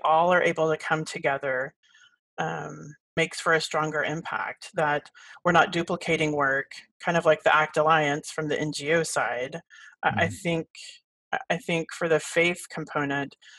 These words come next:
Speaker 1: that we're able to offer something that isn't very prominent right now. I think local communities are, are,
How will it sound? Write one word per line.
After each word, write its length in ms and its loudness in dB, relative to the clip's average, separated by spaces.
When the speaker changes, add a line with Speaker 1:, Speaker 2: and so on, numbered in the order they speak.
Speaker 1:
that 240 4
we're 120 6
able 240 4
to 200 -4
offer 300 2
something 580 -2
that 140 4
isn't 380 0
very 380 2
prominent 480 0
right 160 -4
now. 340 -8
I 60 2
think 240 0
local 300 4
communities 1080 -6
are, 240 4
are, 300 2